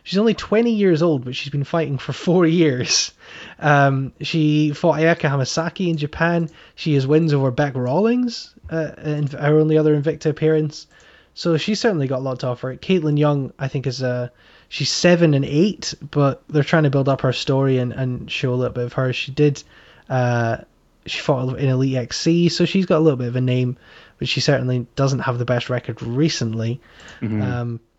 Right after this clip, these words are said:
Speaker 1: Jodie Esquibel is another one on that main card, but yeah, the, Barb Honchek is the, the, the main fighter on this card. Uh, her title fight,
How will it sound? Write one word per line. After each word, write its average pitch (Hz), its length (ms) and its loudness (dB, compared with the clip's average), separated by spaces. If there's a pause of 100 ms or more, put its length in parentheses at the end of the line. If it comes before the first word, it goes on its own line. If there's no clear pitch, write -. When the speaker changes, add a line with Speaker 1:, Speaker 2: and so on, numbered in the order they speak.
(840)
Speaker 1:
Jodie 139 220 -2
Esquibel 160 500 0
is 156 80 2
another 156 240 2
one 151 120 2
on 151 80 0
that 143 100 -4
main 143 160 -2
card, 139 260 -2
but 139 140 -8
yeah, 185 160 0
the, 170 220 0
Barb 202 280 0
Honchek 165 480 0
is 135 80 -2
the, 123 220 -6
the, 131 360 -6
the 139 200 -4
main 131 180 0
fighter 123 300 -2
on 123 140 0
this 120 160 -2
card. 123 420 2 (440)
Uh, 120 320 0
her 131 200 4
title 151 420 -2
fight, 135 440 -2